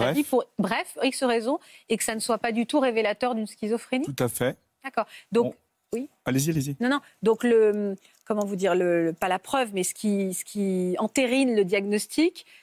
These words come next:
Speaker 2: c'est la répétition de ces épisodes ou ça a duré dans le temps ?
Speaker 1: C'est la prolongation dans le temps. C'est le syndrome de désorganisation avec des symptômes positifs ou des symptômes négatifs. C'est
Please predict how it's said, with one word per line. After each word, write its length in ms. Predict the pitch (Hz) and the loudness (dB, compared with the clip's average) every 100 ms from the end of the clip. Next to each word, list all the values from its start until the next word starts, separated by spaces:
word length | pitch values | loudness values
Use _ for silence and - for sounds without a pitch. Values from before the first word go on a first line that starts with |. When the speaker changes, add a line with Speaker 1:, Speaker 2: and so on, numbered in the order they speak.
| _ | _
Speaker 2:
c'est 220 | - 240 | -2 2
la 100 | 214 | 2
répétition 720 | 226 262 - 277 269 - 302 | 0 -2 0 0 -2 -2 -2
de 80 | 311 | -2
ces 180 | - 247 | 0 -2
épisodes 360 | 240 247 277 466 | -2 -2 0 2
ou 60 | |
ça 140 | 339 254 | 0 0
a 20 | |
duré 240 | 220 240 | -2 -2
dans 120 | 226 226 | -2 -4
le 80 | |
temps ? 220 | 202 226 240 | -2 -4 -2
Speaker 1:
C'est 120 | - | -2
la 120 | 120 | 0
prolongation 480 | 110 120 117 117 127 | 0 2 2 0 0
dans 40 | 117 | 0
le 60 | |
temps. 160 | 110 104 | 0 -2
C'est 320 | - 120 110 - | 0 0 0 -2
le 160 | 139 131 | 0 2
syndrome 300 | - 135 131 127 | 2 2 2 2
de 140 | 123 | 2
désorganisation 1040 | 120 120 120 120 123 120 120 - 120 113 - - | 0 -2 -2 0 0 0 -2 -2 -2 -2 -6 -2
avec 180 | 113 113 | -2 -2
des 100 | 104 | -4
symptômes 380 | 113 107 120 | -4 -4 -4
positifs 500 | 104 113 110 110 113 107 | -2 -2 -2 -2 -2 -2
ou 20 | |
des 80 | 101 | -2
symptômes 320 | 101 92 104 | -4 -4 -2
négatifs. 680 | 98 101 92 151 226 - - _ _ _ _ _ _ _ _ _ _ _ _ - | -2 -2 -4 -4 -6 -8 -20 _ _ _ _ _ _ _ _ _ _ _ _ -10
C'est 320 | - 131 | -2 0